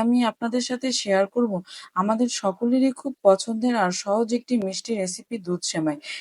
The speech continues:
ঈদের সকালে হোক বা হঠাৎ অতিথি আপ্যায়নে, এই সেমাই যেন হাসি এনে দেয় মুখে মুখে। তো চলুন রান্নাটা স্টার্ট করা যাক।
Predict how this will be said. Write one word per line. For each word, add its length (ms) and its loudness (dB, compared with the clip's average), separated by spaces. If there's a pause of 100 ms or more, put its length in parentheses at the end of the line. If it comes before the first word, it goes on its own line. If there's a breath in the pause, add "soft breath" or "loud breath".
(200 loud breath)
ঈদের 200 4 (100)
সকালে 360 2 (100)
হোক 160 6 (160)
বা 100 6 (120)
হঠাৎ 300 0 (140)
অতিথি 320 -4 (100)
আপ্যায়নে, 460 -4 (420 loud breath)
এই 160 6
সেমাই 380 2
যেন 140 0 (180)
হাসি 360 -2
এনে 200 2
দেয় 220 2
মুখে 220 -6 (100)
মুখে। 220 -6 (380 loud breath)
তো 60 6 (160)
চলুন 280 6 (100)
রান্নাটা 420 4 (200)
স্টার্ট 300 4 (100)
করা 280 6
যাক। 160 0